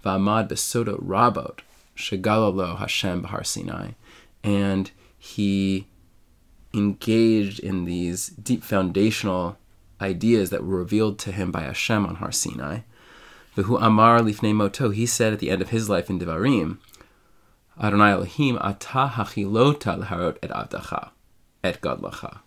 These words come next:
He said, "Hashem, my God, you have just begun to show your servant your grandeur." V'hinei ata hachel shehereh lo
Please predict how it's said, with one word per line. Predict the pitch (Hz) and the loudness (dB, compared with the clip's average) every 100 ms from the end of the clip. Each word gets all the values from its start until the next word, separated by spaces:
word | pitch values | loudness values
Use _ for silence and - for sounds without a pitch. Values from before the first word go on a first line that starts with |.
| _ _ - _ | _ _ -20 _
He | 107 | -4
said, | 104 110 92 92 - _ _ | 0 2 2 2 -2 _ _
"Hashem, | 87 - 104 | -6 -2 2
my | 98 85 | 2 0
God, | 82 101 98 95 92 _ | 0 2 4 2 0 _
you | 104 98 | -2 -2
have | 92 | -2
just | 107 - - | -4 -4 -4
begun | 95 107 107 107 101 - - | -2 2 2 2 -2 -6 -8
to | - 92 85 85 82 _ | -2 0 0 -2 -4 _
show | - - - 104 107 101 92 107 _ | -14 -8 -2 2 4 4 0 -6 _
your | 87 | -6
servant | 82 - 120 117 95 62 - - - - | -4 -2 2 2 0 -4 -10 -20 -20 -10
your | 90 92 87 | -2 0 0
grandeur." | 90 92 90 85 - - - _ - - - _ | -2 -2 -2 -2 -4 -8 -12 _ -20 -20 -20 _
V'hinei | 104 104 98 80 | 0 4 4 2
ata | 85 - 113 104 | -2 2 2 2
hachel | 87 - 107 95 90 110 - _ _ _ | 0 -2 0 0 0 -4 -10 _ _ _
shehereh | - 98 95 92 92 | -8 -4 0 0 0
lo | 90 80 80 | 0 0 0